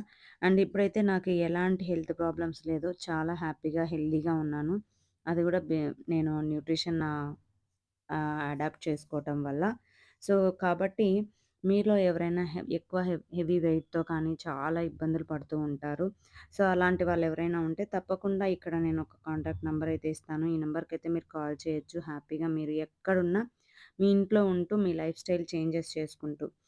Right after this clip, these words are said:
మీ లైఫ్ స్టైల్‌ని చేంజ్ చేసుకుంటూ మీరు హ్యాపీగా, హెల్దీగా ఉండాలి అనుకుంటున్నారా?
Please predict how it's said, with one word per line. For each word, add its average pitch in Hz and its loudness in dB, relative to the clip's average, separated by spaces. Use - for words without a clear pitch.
మీ 170 2
లైఫ్ 165 0
స్టైల్‌ని 185 2
చేంజ్ 170 -2
చేసుకుంటూ 170 -2
మీరు 175 2
హ్యాపీగా, 165 -2
హెల్దీగా 160 -2
ఉండాలి 147 -2
అనుకుంటున్నారా? 143 -8